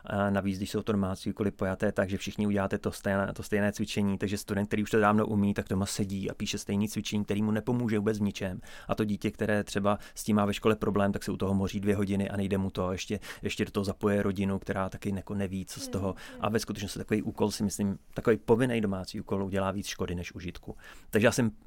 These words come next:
Speaker 1: zásadně pro,
Speaker 2: Hmm.
Speaker 1: pro dobrovolné domácí úkoly. A když vím, že vlastně v těch školách je to nastavené tak, že třeba v té španělštině, jo, za dva roky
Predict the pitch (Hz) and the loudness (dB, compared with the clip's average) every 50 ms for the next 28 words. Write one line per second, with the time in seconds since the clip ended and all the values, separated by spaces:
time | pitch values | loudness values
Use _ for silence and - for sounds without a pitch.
0 | - - 117 104 107 98 92 - 117 104 117 107 - 117 117 110 104 95 92 - | -10 -6 -2 2 2 2 2 0 -4 -2 -2 -2 0 2 2 2 2 0 -2 -6
1 | - - - 107 107 104 95 104 104 95 104 107 107 107 107 107 107 107 104 - | -8 -6 -2 -2 0 0 0 -2 -2 -2 0 0 0 0 0 -2 -2 -2 -4 -4
2 | - 104 101 - - 101 98 92 - - - - - - - - _ _ _ _ | -4 -6 -6 -4 -4 -4 -4 -4 -6 -12 -20 -20 -20 -20 -20 -20 _ _ _ _
3 | _ - - 139 117 131 135 - 120 120 123 123 117 127 113 123 117 - 143 135 | _ -2 2 2 4 4 2 2 2 0 0 0 0 0 -2 -2 -2 0 0 -2
4 | 110 - - - - - - - - - - - 127 - - - 110 107 107 101 | -2 -2 -6 -20 -20 -20 -20 -20 -20 -12 -4 -4 -4 -4 -2 -2 0 0 0 0
5 | - - - 113 107 - - - 107 107 110 110 110 - 104 92 95 90 98 90 | -2 -4 -2 -2 -4 -4 -2 -2 0 0 2 0 0 0 -2 -2 -2 -2 -2 -4
6 | - - - - - - - - - - 107 90 - - - 98 - - 101 104 | -4 -6 -14 -20 -20 -20 -20 -10 -2 -2 -2 -2 -2 -6 -10 -8 -4 -2 0 0
7 | 104 98 98 - - 80 78 90 98 127 131 - 117 113 117 127 120 123 117 - | 0 -2 -2 -6 -10 -10 -10 -6 -4 -4 -2 0 0 0 2 2 2 2 0 0
8 | 123 117 120 | -2 -2 -2